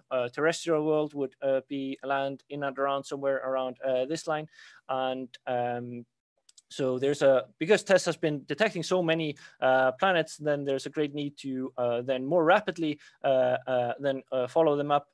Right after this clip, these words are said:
with high precision capabilities. This will then allow us to, uh, then constrain both the y-axis and the, uh, x-axis error bar on, on this plot. And, um,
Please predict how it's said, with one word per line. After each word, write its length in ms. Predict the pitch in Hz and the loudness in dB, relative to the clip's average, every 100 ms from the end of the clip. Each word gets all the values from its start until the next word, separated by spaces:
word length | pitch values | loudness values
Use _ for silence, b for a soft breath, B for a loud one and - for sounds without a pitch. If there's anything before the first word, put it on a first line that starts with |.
| 135 | -8
with 260 | 131 131 | -4 -4
high 180 | 147 143 | 0 -2
precision 420 | - 139 135 139 | -2 -6 -6 -8
capabilities. 680 | 135 131 127 151 151 147 143 | -8 -8 -2 -2 0 -4 -6
This 160 | 139 135 | -8 -4
will 160 | 139 131 | -4 -2
then 160 | 131 | -2
allow 240 | 127 131 127 | 0 0 0
us 100 | - | -2
to, 300 | 135 127 127 B B | -6 -6 -8 B B
uh, 160 | 135 127 | 2 2
then 160 | 131 | 2
constrain 520 | 127 135 - 160 151 139 | -4 -8 -2 -2 0 4
both 280 | 170 165 | 4 4
the 220 | - 147 139 | -2 -2 4
y-axis 720 | 147 143 143 - 139 131 - B B | 6 6 4 0 -4 -6 -10 B B
and 240 | 131 131 127 | -4 -4 -4
the, 240 | 127 123 | -8 -4
uh, 140 | 123 120 | 0 0
x-axis 420 | 131 131 123 123 117 | 0 -4 -6 -6 -6
error 220 | 117 120 | -4 -2
bar 260 | 117 113 - | 0 -2 -2
on, 180 | 120 110 | -6 -6
on 180 | 127 120 | -8 -6
this 160 | 117 - | -10 -2
plot. 260 | 143 127 - b b b - | 2 2 0 b b b -6
And, 520 | 123 120 117 120 117 - | -2 -2 -4 -8 -12 -6
um, 520 | 123 113 110 110 113 | -2 0 -2 -4 -12